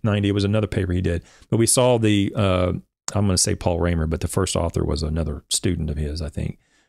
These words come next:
But we saw some more papers come out in the last ten, fifteen years that look specifically at an enzyme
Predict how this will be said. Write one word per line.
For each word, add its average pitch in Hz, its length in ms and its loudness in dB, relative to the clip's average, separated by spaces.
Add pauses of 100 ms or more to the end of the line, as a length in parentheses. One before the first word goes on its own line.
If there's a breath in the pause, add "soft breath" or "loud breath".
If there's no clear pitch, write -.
(120)
But 107 80 2
we 110 80 4
saw 139 220 4
some 139 160 2
more 123 140 2
papers 143 340 2
come 98 220 0
out 82 200 0
in 90 60 -2
the 90 80 2
last 98 320 0
ten, 104 140 0
fifteen 98 340 -2
years 104 240 2
that 98 180 0
look 95 200 -2
specifically - 760 0
at 92 160 0
an 98 120 -2
enzyme 85 720 0